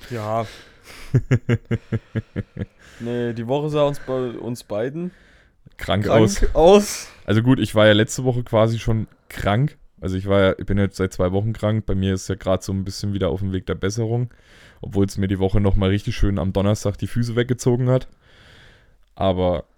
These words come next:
Speaker 2: ja, es bleibt abzuwarten, wie sich das jetzt auch entwickelt, weil es ist halt gerade Grippewelle und ich sag mal, bei uns in der Firma hustet eigentlich jeder. Also der Einzige, der gesund ist, ist unser Martin.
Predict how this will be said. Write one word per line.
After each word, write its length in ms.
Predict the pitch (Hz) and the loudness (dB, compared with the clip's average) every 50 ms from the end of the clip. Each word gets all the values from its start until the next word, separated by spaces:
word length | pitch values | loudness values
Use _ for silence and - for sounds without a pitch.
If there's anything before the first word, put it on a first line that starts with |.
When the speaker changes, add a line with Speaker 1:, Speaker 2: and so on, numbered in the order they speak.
| _ _ - | _ _ -8
Speaker 2:
ja, 340 | - 60 65 - - - - - - - | -6 -4 -4 -2 -4 -6 -6 -8 -18 -18
es 140 | - - - | -18 -16 2
bleibt 300 | - 135 143 143 143 - | 4 6 6 6 6 4
abzuwarten, 640 | - 113 - - - 127 110 113 107 98 110 107 104 | 0 0 0 2 0 4 4 4 4 4 0 -2 -2
wie 80 | 104 | -2
sich 180 | 101 101 95 - | -2 -2 -4 -2
das 160 | - 92 92 | -4 -4 -2
jetzt 200 | 101 95 - - | -2 -6 -4 -4
auch 180 | - 90 92 104 | -6 -4 -4 -4
entwickelt, 580 | 92 92 90 95 87 - 92 92 87 87 95 | -8 -6 -6 -8 -4 -2 -4 -4 -4 -4 -6
weil 260 | 90 90 90 87 85 - | -6 -4 -4 -4 -4 -6
es 140 | - - - | -10 -12 -12
ist 160 | 82 90 - | -12 -6 -2
halt 480 | 95 90 87 87 85 - - - - - - _ | -2 0 0 -2 -4 -8 -16 -20 -20 -20 -20 _
gerade 300 | - - 90 90 92 90 | -4 0 0 2 0 0
Grippewelle 800 | - - 110 110 98 107 104 95 104 98 98 101 101 98 98 90 | -2 -2 -2 0 2 2 0 2 2 2 4 4 4 4 4 2
und 300 | 78 92 95 92 92 92 | 2 0 0 0 -2 -2
ich 100 | 90 - | -4 -2
sag 160 | - 92 92 | -2 0 2
mal, 120 | 104 98 | 2 0
bei 120 | 90 92 87 | 0 0 -2
uns 160 | 78 92 92 | -2 0 -2
in 80 | 92 92 | 0 0
der 80 | 90 | -2
Firma 340 | - - - 92 92 98 92 | -2 0 -2 0 0 0 0
hustet 340 | 92 101 95 - - 90 - | 0 -2 -4 -2 -4 -4 -2
eigentlich 320 | 69 90 90 90 90 - | -2 -2 -2 -4 -4 -4
jeder. 240 | 92 92 92 95 90 | -2 -2 0 2 2
Also 340 | 87 87 87 90 90 87 - - | 2 0 0 -2 -4 -4 -6 -6
der 360 | - 92 90 - 92 - 98 73 | -6 -6 -6 -6 0 0 2 2
Einzige, 300 | 95 101 107 107 113 104 | 4 2 4 2 2 2
der 120 | 104 101 | 2 2
gesund 320 | 98 104 95 107 107 110 110 | 0 0 0 0 0 0 0
ist, 100 | 104 107 | -2 -4
ist 120 | 104 98 | -4 -4
unser 220 | 104 98 98 95 95 | -2 0 0 0 2
Martin. 420 | 98 98 110 123 135 143 156 | 2 0 0 0 2 0 0